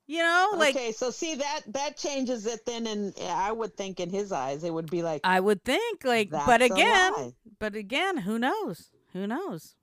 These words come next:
Speaker 2: At this point, maybe it doesn't matter. Maybe for him, it's just like, it doesn't
Speaker 1: And,
Speaker 2: matter.
Speaker 1: and see, that, that's another thing, like, in, like, at, he, he, he could be like, "You know what? Fuck it, I love her. She's obviously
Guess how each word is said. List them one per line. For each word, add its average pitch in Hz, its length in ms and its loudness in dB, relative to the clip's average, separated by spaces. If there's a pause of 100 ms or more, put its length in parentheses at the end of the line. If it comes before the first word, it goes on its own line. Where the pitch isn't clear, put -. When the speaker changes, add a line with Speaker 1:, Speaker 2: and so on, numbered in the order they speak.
(120)
Speaker 2:
At 190 220 -6
this 320 180 -2
point, 262 300 -4
maybe 220 340 -2
it 214 100 -2
doesn't 240 300 -2
matter. 233 460 -4
Maybe 190 280 -4
for 247 200 -6
him, 247 240 -4
it's 214 180 -8
just 208 220 -8
like, 202 180 -6
it 202 80 -8
doesn't 196 180 -4
Speaker 1:
And, 285 240 8
Speaker 2:
matter. - 120 -4
Speaker 1:
and 269 240 4
see, 294 380 -2
that, 254 280 2
that's 214 300 2
another 294 260 -2
thing, 269 220 -4
like, 208 200 -6
in, 190 380 -4
like, 185 300 -2
at, 185 180 -2 (1400)
he, 185 420 -10
he, 170 520 -10
he 170 160 -6
could 185 200 -8
be 208 140 -6
like, 208 240 -4
"You 202 80 -6
know 226 80 -6
what? 330 320 -2
Fuck 381 220 -4
it, 269 80 -4
I 170 80 -2
love 220 240 -2
her. 135 260 -10
She's 180 340 -14 (600)
obviously 262 720 2